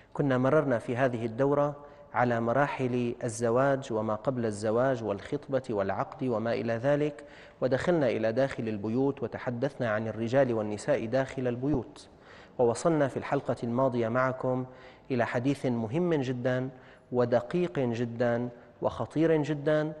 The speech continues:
وينبغي على كل شاب وكل فتاة يمضيا نحو الزواج أو هما متزوجان أن يتعلما مفرداته، وهو بحث الطلاق.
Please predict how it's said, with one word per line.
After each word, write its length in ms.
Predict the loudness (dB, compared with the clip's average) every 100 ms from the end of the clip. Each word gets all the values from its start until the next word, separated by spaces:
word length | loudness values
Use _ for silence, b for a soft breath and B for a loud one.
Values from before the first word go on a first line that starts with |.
| B B
وينبغي 460 | 0 2 4 2 2
على 200 | 0 -2
كل 280 | -2 -2 0
شاب 380 | 0 0 0 0
وكل 380 | -2 0 -2
فتاة 720 | -2 -2 0 0 0 -4 -4 -8 B B B 0
يمضيا 580 | 2 4 2 2 4 2
نحو 300 | 0 -2 -4
الزواج 640 | -2 0 4 2 0 -4 -6 0
أو 160 | 4 4
هما 340 | 2 2 2
متزوجان 960 | 2 0 -2 0 0 0 2 2 2 -2 -8 B B B 0
أن 160 | 2 2
يتعلما 760 | 0 0 0 0 0 2 2
مفرداته، 920 | 0 -4 -2 0 0 0 -4 -4 -4 -8 B B 0
وهو 440 | 0 2 0 0
بحث 360 | 0 -4 -4 -2 -2 -2 -6
الطلاق. 800 | -4 -2 0 -2 -6 -10 -10